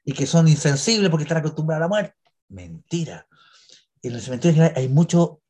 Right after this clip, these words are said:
o había mucha gente, bueno, lo hay todavía, mucha gente con muchos talentos.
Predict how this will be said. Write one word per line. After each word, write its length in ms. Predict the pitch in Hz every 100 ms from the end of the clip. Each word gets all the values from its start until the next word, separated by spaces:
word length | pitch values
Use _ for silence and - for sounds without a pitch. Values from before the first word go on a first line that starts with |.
| _
o 120 | 110
había 380 | 110 107 196 170
mucha 300 | 139 170 170
gente, 400 | 156 - 160 156
bueno, 260 | 147 190 135
lo 140 | 120
hay 120 | 147
todavía, 460 | 156 123 110 127 156 _ _ _ _ _ _
mucha 300 | 135 156 170
gente 340 | 160 170 170
con 200 | 151 131
muchos 280 | 139 165 170
talentos. 840 | - 104 151 185 - - - -